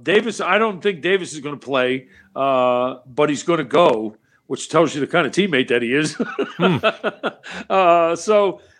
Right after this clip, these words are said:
Speaker 1: uh, you know, I, I don't know. I don't know what, it's a, it's as meaningless as it can be, except that we are, every day we're playing for a seed.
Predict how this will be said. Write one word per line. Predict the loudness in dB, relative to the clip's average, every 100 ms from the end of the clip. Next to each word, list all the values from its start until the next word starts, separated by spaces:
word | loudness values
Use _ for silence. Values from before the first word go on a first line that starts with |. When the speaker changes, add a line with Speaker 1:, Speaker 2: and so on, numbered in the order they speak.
| _
Speaker 1:
uh, | -20 -20 -18 -16
you | -10 -2
know, | 0 0 0
I, | -2 0 0 0 0
I |
don't | 0 0
know. | 0 0 0
I | -4
don't | -4
know | -4
what, | -2 -2
it's | -4 -4
a, | -6 -8 -20 _ _ -10 -8
it's | -8
as | -8 -2
meaningless | 2 4 4 4 2
as | 2 0
it | 0
can | 0
be, | 0 0 0 -4 -14 -8
except | -8 -8 -2 2 2 0
that | -4
we | -2 2
are, | 4 2 0 -8 _
every | -4 -4 -2
day | 0 2
we're | 2 -2
playing | -2 -2 -2 -4
for | -6
a | -6
seed. | -6 -6 -8